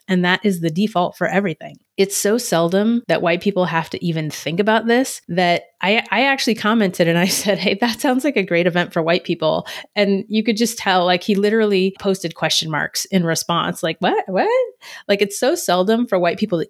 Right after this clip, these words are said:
even have to think about this reality that me just casually pointing out it is just, like, a record scratch. Just like, "What? What are you talking about? I don't understand," right? And I'm sure, like,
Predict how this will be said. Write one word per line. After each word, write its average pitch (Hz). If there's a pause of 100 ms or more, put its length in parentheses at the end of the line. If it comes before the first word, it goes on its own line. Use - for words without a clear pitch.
even 240
have 214
to 170
think 175
about 226
this 185
reality 170 (240)
that 185
me 226
just 226
casually 175
pointing 170
out 165
it 160
is 156
just, - (100)
like, 170
a 160
record 156
scratch. -
Just -
like, 165
"What? 359 (160)
What 240
are 320
you 302
talking 285
about? 175
I 170
don't 254
understand," 247
right? 175
And 202 (380)
I'm 196
sure, 269 (140)
like, 214